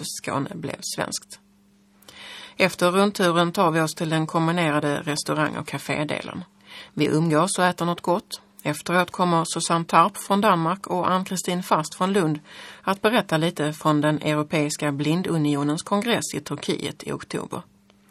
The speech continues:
Susanne höll där ett seminarium och Ann-Kristin var med och höll i Mångfalds- och jämställdhetsforumet. De har säkert intressanta saker att berätta som vi kan fundera vidare över.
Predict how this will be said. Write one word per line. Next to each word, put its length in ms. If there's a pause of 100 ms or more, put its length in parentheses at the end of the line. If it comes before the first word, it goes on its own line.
(400)
Susanne 500
höll 200
där 160
ett 240
seminarium 640
och 300
Ann-Kristin 520
var 100
med 280
och 60
höll 280
i 160
Mångfalds- 720
och 140
jämställdhetsforumet. 1400 (680)
De 160
har 120
säkert 400
intressanta 640
saker 340
att 160
berätta 480
som 220
vi 100
kan 200
fundera 440
vidare 520
över. 200